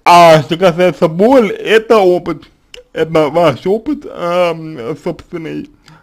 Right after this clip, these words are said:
который вы, м, игнорируете. Пока что, опять же.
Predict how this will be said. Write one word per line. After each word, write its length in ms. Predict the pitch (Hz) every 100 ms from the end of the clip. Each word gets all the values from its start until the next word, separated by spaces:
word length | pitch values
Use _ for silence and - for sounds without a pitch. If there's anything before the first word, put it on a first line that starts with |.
| _ _
который 520 | 147 151 185 220 175
вы, 400 | 139 170 220 190 151 _ _ _ _ _ _ _
м, 480 | 123 123 127 123 - -
игнорируете. 800 | 175 180 175 170 135 123 - - _ _ _ _ _ _ _ _ _ _ _ _ _ _ _ _ _ _ _
Пока 320 | 131 127 131
что, 160 | - _ _ _
опять 260 | 123 123 -
же. 180 | -